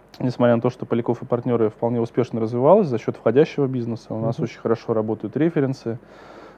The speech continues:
Speaker 1: А, ну, старый добрый Яндекс.Директ и очень такой прозрачный, грамотно выстроенный сайт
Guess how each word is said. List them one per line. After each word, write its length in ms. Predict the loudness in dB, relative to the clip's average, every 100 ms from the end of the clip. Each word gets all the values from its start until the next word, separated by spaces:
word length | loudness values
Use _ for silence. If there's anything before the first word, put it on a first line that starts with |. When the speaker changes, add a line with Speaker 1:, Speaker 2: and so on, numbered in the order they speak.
| -4
Speaker 1:
А, 300 | 2 4 4
ну, 120 | 2
старый 280 | 4 6 6
добрый 280 | 4 2 2
Яндекс.Директ 680 | 0 -2 -2 2 2 0 -2
и 220 | 0 2
очень 320 | 0 -2 -6
такой 200 | -6 -2
прозрачный, 680 | 0 4 4 2 -2 -4 -4 -2
грамотно 420 | 0 0 0 -2
выстроенный 400 | -4 -6 -8 -4
сайт 300 | 2 2